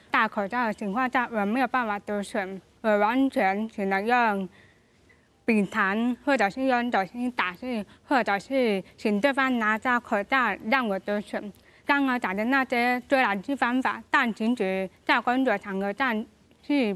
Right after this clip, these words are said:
不太好的，比较没有效率。我希望说能够透过电子这个产品来帮助我解决生活工作上的困难，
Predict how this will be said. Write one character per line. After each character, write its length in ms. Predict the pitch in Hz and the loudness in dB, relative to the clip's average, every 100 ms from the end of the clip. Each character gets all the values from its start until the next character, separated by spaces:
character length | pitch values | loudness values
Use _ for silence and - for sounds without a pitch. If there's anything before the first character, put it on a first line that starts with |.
| - | -4
不 100 | - 214 | -4 -2
太 220 | 269 226 | 0 0
好 200 | 185 185 | 0 -6
的， 200 | 202 - - - _ _ | -8 -12 -16 -20 _ _
比 120 | 226 | -2
较 200 | 196 262 | 0 2
没 140 | 233 240 | 2 0
有 120 | 190 - | 0 2
效 180 | 240 190 | 2 2
率。 240 | 208 220 - | -2 -4 -4
我 140 | - 208 | -4 -4
希 180 | - 285 | -2 0
望 320 | 277 220 214 | 0 0 -2
说 180 | 233 240 | -2 -2
能 260 | 202 196 214 | -2 -2 0
够 80 | 262 233 208 - | 2 2 0 0
透 160 | 269 | 0
过 160 | 220 240 | 2 0
电 320 | 226 269 190 | 0 0 0
子 100 | 208 202 214 | -2 -4 -2
这 120 | 285 | -2
个 100 | 202 | -2
产 320 | - 202 233 | -4 -4 -4
品 220 | 240 190 | -4 -4
来 320 | 190 190 196 196 - _ | -4 -4 -6 -8 -20 _
帮 300 | - 269 269 | 0 2 2
助 120 | 262 | 2
我 220 | 247 196 208 151 _ - | 0 0 -4 -14 _ -6
解 220 | 214 190 | -4 -2
决 400 | - 196 190 214 - _ _ - | -4 -2 -2 -4 -8 _ _ 0
生 260 | 269 277 | 2 2
活 140 | 214 196 | 0 -2
工 240 | 247 254 | -2 0
作 120 | 254 208 | -2 -2
上 180 | 247 208 | -2 -4
的 80 | |
困 260 | 208 269 226 | -4 -4 -2
难， 160 | 196 | -4